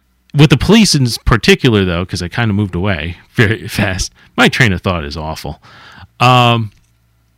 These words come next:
you have police officers who are either A, ta-, attacking her one at a time, or running away from a woman with a fucking beanbag gun. You have real guns. She has a beanbag gun.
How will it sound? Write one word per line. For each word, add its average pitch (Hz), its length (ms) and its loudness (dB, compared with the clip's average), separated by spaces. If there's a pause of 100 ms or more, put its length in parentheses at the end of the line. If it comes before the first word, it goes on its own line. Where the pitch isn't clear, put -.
(680)
you 202 180 2
have 185 260 4
police 226 320 0
officers 143 480 0
who 139 100 0
are 120 100 0
either 110 320 2
A, 190 200 2
ta-, - 300 -2
attacking 160 420 2
her 135 60 4
one 151 160 2
at 170 100 2
a - 20 0
time, 151 260 2 (300)
or 180 120 6
running 254 400 4
away 233 360 6
from 196 160 2
a 180 80 6
woman 180 460 4 (360)
with 170 220 0
a 165 140 2
fucking 190 840 -4 (200)
beanbag 160 600 0
gun. 92 380 -8 (320)
You 233 200 4
have 190 300 2
real 247 240 4
guns. 151 520 2 (200)
She 214 220 4
has 175 180 4
a 220 60 2
beanbag 185 500 4
gun. 107 300 0